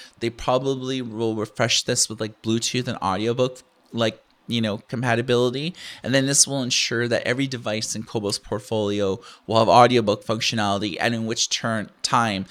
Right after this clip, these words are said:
they could work out an agreement with Overdrive, which they told me again in that same interview that even though that Rakuten, Rakuten and basically at one time owned both Kobo and Overdrive.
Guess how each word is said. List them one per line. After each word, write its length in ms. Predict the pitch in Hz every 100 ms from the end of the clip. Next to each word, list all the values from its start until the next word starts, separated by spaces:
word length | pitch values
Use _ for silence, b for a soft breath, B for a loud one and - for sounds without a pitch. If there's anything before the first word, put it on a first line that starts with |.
| B B
they 140 | 107
could 160 | 117 113
work 240 | 120 117
out 100 | 120
an 160 | 117 110
agreement 400 | 104 113 113 104
with 120 | 104
Overdrive, 680 | - 147 135 123 95 85 87 B B
which 280 | 139 151 -
they 100 | 208
told 380 | - 185 190
me 240 | 196 156 104
again 340 | 120 131 139
in 100 | 123
that 180 | 113 107
same 260 | - 127 117
interview 460 | 117 123 123 110
that 280 | 104 101 85 - B B B _ _ _ -
even 340 | 147 185 190
though 260 | 147 135 135
that 220 | 135 127
Rakuten, 680 | 101 110 113 - 123 - -
Rakuten 640 | 113 135 175 208 - 214
and 140 | 170 127 _ _ _ _ _ 127 -
basically 520 | 135 - 156 123 131
at 120 | 107
one 200 | 107 123
time 560 | 127 143 117 117 107 - _
owned 400 | - 123 117 101 -
both 200 | 110 113
Kobo 540 | - - 117 120 139 135
and 180 | 117 -
Overdrive. 720 | 120 123 123 113 82 64 62